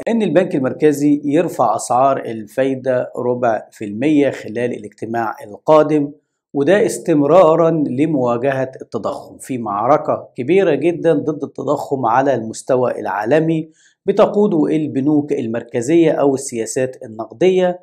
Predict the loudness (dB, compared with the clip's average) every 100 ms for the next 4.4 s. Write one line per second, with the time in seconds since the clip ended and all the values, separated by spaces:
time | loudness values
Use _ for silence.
0 | _ _ _ -2 -2 2 2 2 0 -4
1 | -8 -6 -4 -2 0 -4 -4 -4 -4 -8
2 | -8 -8 -4 0 0 0 0 2 2 0
3 | 0 0 -2 -4 0 0 -2 -10 -8 0
4 | 0 2 -2 -2